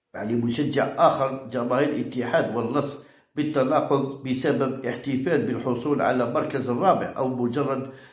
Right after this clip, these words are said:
المشاركة في البطولة <coughs>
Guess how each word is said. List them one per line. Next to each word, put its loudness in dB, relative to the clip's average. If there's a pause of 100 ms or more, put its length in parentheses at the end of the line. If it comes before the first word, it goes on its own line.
(140)
المشاركة 4
في -2
البطولة 4 (880)
<coughs> 4